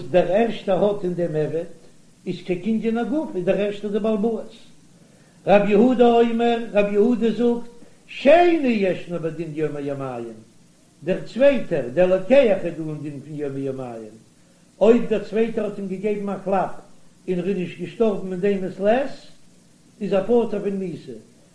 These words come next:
מפני שהוא כספו, ווייל ער באלאנגט דאך צו דעם צווייטן, צו זיין געלט. כתובה, רב יהודה לערנט, קינדן פרס, לאו קינדן א גוף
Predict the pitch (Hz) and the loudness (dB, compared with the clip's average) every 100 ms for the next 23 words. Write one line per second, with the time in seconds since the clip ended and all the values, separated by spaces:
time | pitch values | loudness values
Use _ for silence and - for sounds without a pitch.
0 | - 190 190 185 208 220 - 190 170 196 | -4 -2 -2 2 4 4 0 -2 -2 -2
1 | 220 240 - 151 147 117 - - - _ | 0 -2 -2 -8 -8 -8 -12 -20 -20 _
2 | - 165 165 165 165 160 160 175 202 196 | -4 0 2 0 0 2 4 4 4 0
3 | - 208 202 - - - - _ _ _ | -4 -4 -4 -12 -20 -20 -20 _ _ _
4 | _ - 190 208 208 - 226 254 247 165 | _ -12 -6 -4 -4 -2 0 0 -2 -10
5 | 151 185 175 208 208 220 247 151 - - | -10 -6 -2 -2 0 0 0 -2 -8 -18
6 | - - - - - 240 226 220 233 240 | -20 -20 -20 -10 4 6 6 4 0 -4
7 | - - - 147 180 190 202 240 208 190 | -14 -20 -6 -2 0 2 0 2 2 4
8 | 185 190 208 - - - - - 233 233 | 4 2 -8 -14 -20 -20 -20 -2 0 0
9 | 214 190 196 190 190 214 220 202 208 247 | -2 -2 0 2 2 -2 -4 -4 0 2
10 | 294 285 - 226 220 190 180 165 151 151 | 2 0 -2 -4 -4 -6 -6 -6 -8 -10